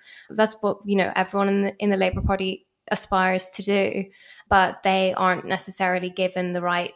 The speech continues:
platform or positioning, or they're just, uh, not always in the right context to do it.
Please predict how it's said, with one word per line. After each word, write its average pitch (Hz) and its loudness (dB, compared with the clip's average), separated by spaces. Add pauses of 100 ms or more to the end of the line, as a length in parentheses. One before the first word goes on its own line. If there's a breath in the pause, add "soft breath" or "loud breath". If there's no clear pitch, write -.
platform 190 0
or 180 0
positioning, 180 -4
or 175 -8
they're 185 -2
just, 196 -6
uh, 196 -4 (400 loud breath)
not 202 4
always 196 2
in 196 -2
the 185 0
right 180 -4
context 185 -4
to 196 0
do 185 0
it. 196 4